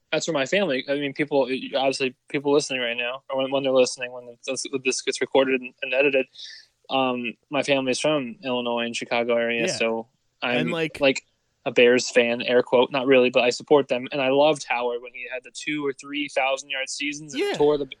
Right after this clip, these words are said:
Speaker 1: league up.
Speaker 2: Like, he's the perfect complement back to Miles Sanders,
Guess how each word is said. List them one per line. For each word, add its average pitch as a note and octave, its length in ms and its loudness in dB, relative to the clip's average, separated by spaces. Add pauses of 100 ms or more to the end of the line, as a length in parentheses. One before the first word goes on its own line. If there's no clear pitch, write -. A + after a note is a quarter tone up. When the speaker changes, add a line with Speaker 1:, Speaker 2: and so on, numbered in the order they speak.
(220)
Speaker 1:
league D3 200 -8
up. D3 160 -6 (300)
Speaker 2:
Like, F#3 320 -4 (580)
he's G#3 220 -6
the G#3 80 -2
perfect A3 500 -2
complement E3 720 0
back G#2+ 420 -6
to B2 540 -2 (440)
Miles C#3+ 340 0
Sanders, A#2 580 -4